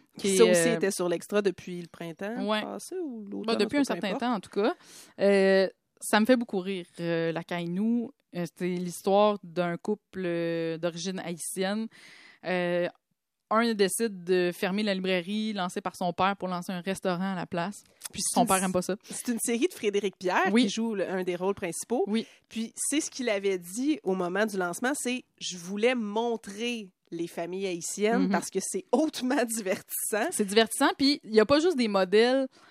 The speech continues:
Speaker 1: euh, tu sais, de, de monde dans la rue ou dans le crime organisé.
Speaker 2: Mais non.
Speaker 1: Il y en a des belles familles, puis c'est ça qu'on voulait montrer dans Lacaille-nous. Puis là, sa blonde, elle, qui passe de genre être avocate au pénal pour des petites affaires banales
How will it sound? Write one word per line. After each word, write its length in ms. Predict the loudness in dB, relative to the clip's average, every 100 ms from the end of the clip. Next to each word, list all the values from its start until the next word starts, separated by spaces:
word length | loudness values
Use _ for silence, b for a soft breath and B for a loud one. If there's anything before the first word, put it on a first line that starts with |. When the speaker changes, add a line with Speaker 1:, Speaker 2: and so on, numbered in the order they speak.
| b b b -6
Speaker 1:
euh, 440 | 0 4 6 4 2 -4 -14 -16 -18 _
tu 60 | -2
sais, 40 | 2
de, 140 | 4
de 160 | 4 2
monde 280 | 2 2
dans 120 | 4 4
la 200 | 4 0
rue 340 | 2 4 6
ou 160 | 4 4
dans 160 | 2
le 100 | 2
crime 240 | 0 0 0
organisé. 420 | 0 0 -2 0
Speaker 2:
Mais 160 | 0 0
non. 40 |
Speaker 1:
Il 60 | 0
y 80 | 2
en 180 | 4 2
a 100 | 2
des 160 | 0
belles 180 | 2 0
familles, 320 | 0 -2 -2
puis 100 | -2 -6
c'est 80 |
ça 120 | -4 -2
qu'on 140 | -2
voulait 160 | -4 -6
montrer 240 | -6 -6
dans 140 | -4
Lacaille-nous. 500 | -2 -2 -4 -2 0 0 B B
Puis 100 | -2
là, 60 | -2
sa 180 | 4 4
blonde, 380 | 6 8 8 4
elle, 300 | 4 4 2
qui 340 | -2 -2 0
passe 320 | 4 6 6 6
de 160 | 4
genre 240 | 4 2 2
être 140 | 0
avocate 380 | 2 2 0 0
au 80 | 0
pénal 480 | 2 2 2 0
pour 100 | -2
des 120 | -6 -8
petites 200 | -4 -2
affaires 260 | 0 -2
banales 500 | 0 0 0 0 -2